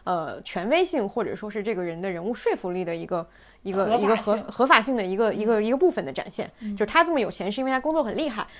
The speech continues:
Speaker 1: 具体去展现他工作怎么厉害呢？就是他怼天怼地，什么都行。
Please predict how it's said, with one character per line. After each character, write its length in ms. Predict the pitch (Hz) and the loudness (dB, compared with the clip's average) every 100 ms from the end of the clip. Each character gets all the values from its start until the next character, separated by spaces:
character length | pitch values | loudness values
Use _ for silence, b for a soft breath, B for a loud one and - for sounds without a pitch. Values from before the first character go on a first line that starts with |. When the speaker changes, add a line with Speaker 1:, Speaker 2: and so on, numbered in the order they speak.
| B | B
Speaker 1:
具 100 | 247 | -4
体 120 | 208 | -4
去 100 | 180 | -4
展 160 | 214 208 | -4 -4
现 120 | 202 | -2
他 100 | 214 | -2
工 120 | 220 | 0
作 100 | 247 | 0
怎 120 | 220 185 | 0 0
么 80 | |
厉 140 | 226 294 | 2 2
害 140 | 262 | 2
呢？ 120 | 214 202 | 2 0
就 100 | 208 | -2
是 40 | |
他 120 | 202 | -4
怼 160 | 202 202 | 0 2
天 180 | 254 277 | 4 2
怼 100 | 185 | 0
地， 180 | 185 190 | -4 -8
什 140 | 175 | -4
么 100 | 226 | 0
都 120 | 285 | 0
行。 200 | 277 - | 0 -8